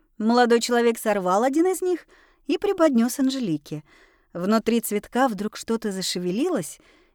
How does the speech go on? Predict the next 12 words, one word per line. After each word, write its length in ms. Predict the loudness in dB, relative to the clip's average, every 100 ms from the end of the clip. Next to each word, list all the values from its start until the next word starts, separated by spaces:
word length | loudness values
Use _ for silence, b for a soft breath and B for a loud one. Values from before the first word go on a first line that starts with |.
| b
и 100 | 0
бутон 420 | 2 2 4 4
раскрылся. 800 | 4 0 -4 -4 -4 -6 -10 -12 -12 _ _ _ _
Маленькие 580 | 4 6 6 4 4 4
лапки 380 | 6 4 2 -2
выбросили 540 | 0 0 0 -2 0
облако 440 | 2 2 0 0 0
ароматной 480 | 2 2 0 -4
пыльцы. 560 | -6 -8 -10 -8 -8 -8 -12 _ _ _ _ _ _ _ _ _
«Что 420 | -18 -12 -4 -2
это? 380 | -2 -6 -12 -14 _ _ _ _ _ _
Тычинки, 880 | -2 -2 -2 -2 2 2 0 -2